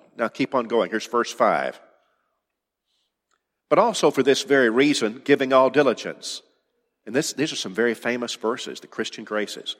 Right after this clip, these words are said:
"Add to your faith virtue, to virtue knowledge, to knowledge self-control, to self-control perseverance, to perseverance godliness, to godliness brotherly kindness, to brotherly kindness love. For if these things are yours and abound, you'll neither be barren nor unfruitful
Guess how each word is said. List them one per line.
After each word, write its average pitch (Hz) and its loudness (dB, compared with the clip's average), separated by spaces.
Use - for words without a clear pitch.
"Add 131 4
to - -14
your 165 0
faith 135 0
virtue, 127 0
to 120 -8
virtue 123 -2
knowledge, 110 0
to 110 -2
knowledge 113 2
self-control, 120 -2
to - -6
self-control 123 2
perseverance, 107 -2
to - -12
perseverance 127 0
godliness, 104 0
to - -12
godliness 135 2
brotherly 131 0
kindness, 117 -2
to - -12
brotherly 113 0
kindness 95 -4
love. 131 4
For 135 0
if 170 4
these 196 0
things 196 0
are 160 2
yours 170 6
and 131 0
abound, 151 4
you'll 143 2
neither 143 2
be 135 2
barren 143 4
nor 131 2
unfruitful 127 0